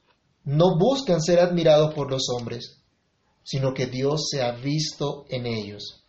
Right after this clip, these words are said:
que Dios se ha dado a conocer por medio de su vida cotidiana, pues para esto los llamó Cristo.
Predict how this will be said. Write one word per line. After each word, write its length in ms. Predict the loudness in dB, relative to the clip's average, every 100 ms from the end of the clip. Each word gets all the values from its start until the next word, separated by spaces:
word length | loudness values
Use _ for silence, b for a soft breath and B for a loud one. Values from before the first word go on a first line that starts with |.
| _ _ _ b b b
que 140 | 2
Dios 300 | 6 6 6
se 80 | 4
ha 80 | 4
dado 300 | 6 6 4
a 80 | 4
conocer 600 | 0 0 4 6 6 4
por 160 | 4
medio 300 | 4 2 4
de 100 | 2
su 220 | 2 0
vida 400 | 0 2 4 2
cotidiana, 880 | 2 -2 0 2 2 2 0 -6 -16 _ _ _ _ _ 0
pues 160 | 0
para 320 | 4 4 4 2
esto 200 | 0 -2
los 120 | -2
llamó 340 | -2 -4 -6
Cristo. 520 | -8 -8 -8 -12 -18